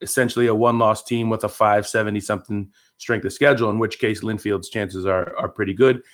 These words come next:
Pat, you and I both agree that, that you, you do consider that, uh, that out-of-division loss,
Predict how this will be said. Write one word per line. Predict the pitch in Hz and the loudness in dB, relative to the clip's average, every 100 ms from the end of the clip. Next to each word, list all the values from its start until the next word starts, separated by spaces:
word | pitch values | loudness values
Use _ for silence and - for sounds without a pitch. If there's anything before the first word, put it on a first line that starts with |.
| _ _ | _ _
Pat, | 135 117 | 0 4
you | 127 131 | 6 6
and | 120 | 6
I | 117 | 6
both | 117 110 | 4 2
agree | 107 107 120 | 0 2 2
that, | 107 104 101 - _ _ | 4 2 0 -6 _ _
that | 98 110 95 | 0 0 0
you, | 202 107 104 - _ _ | -2 -2 -2 -6 _ _
you | - 104 104 | -8 -4 -4
do | 95 139 170 | 0 2 2
consider | 160 117 - 110 101 98 _ _ _ _ | 0 -4 0 0 0 -4 _ _ _ _
that, | 92 110 104 101 | -2 4 4 4
uh, | - 104 98 92 - | 2 2 2 0 -2
that | 104 - - _ - | -2 -2 -8 _ 0
out-of-division | 113 110 104 104 98 101 | 0 0 -2 -4 -4 -2
loss, | 98 92 95 - | 0 0 -2 -12